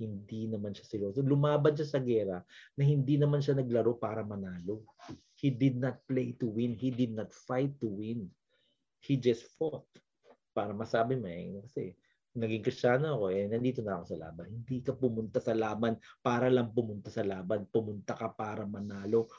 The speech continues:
Pumunta ka para mamuhay ng kabanalan. Hindi ko nga kaya, eh. Oo, hindi ibig sabihin, porket ganun, ibig sabihin, one hundred percent performance ka na, hindi.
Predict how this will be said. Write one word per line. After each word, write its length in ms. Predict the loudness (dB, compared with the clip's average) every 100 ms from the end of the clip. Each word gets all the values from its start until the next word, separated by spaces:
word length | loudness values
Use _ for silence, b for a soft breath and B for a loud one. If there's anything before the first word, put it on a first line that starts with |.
| -6
Pumunta 400 | 0 0 0 0
ka 160 | 0
para 240 | 2 2 4
mamuhay 640 | 4 4 6 6 4 2
ng 240 | 2 2 0
kabanalan. 720 | 0 2 0 -2 -4 -6 -10 _ _ _ _ _ _ _ _ _ _ _ _ _ _ _ _ _
Hindi 240 | 2 4 4
ko 160 | 4
nga 160 | 2 2
kaya, 480 | 4 4 4 2 -2
eh. 20 | -10 _ _ _ _ _ _ _ _ _ _ _ _ _ -8
Oo, 480 | -2 2 2 2 2
hindi 320 | 2 2 2
ibig 160 | 2 2
sabihin, 580 | 2 4 4 2 0 -6 -2
porket 400 | 4 4 4 -2 2
ganun, 260 | 4 6 4
ibig 160 | 2 2
sabihin, 300 | 4 4 4
one 160 | 0
hundred 320 | 0 0 0
percent 320 | 2 0 0 0
performance 560 | 0 0 -4 -4 -6
ka 80 | -6
na, 80 | -6
hindi. 320 | -6 -6